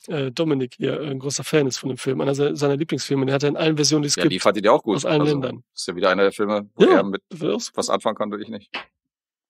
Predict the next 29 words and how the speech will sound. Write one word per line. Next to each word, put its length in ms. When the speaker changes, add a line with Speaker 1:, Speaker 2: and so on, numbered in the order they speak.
Speaker 1:
Ja. 180
Ah 80
ja, 140
stimmt, 240
du 80
hast 140
ihn 60
gesehen, 220
fandst 180
ihn 40
nicht 140
gut. 180
Aber 180
je-, 160
wo 200
war 160
ich, 140
Alter? 420
So, 160
Ralf 400
waren 180
wir 80
jetzt, 380
ne? 320
Da, 220
dann 200
waren 260
wir, 240
ähm, 460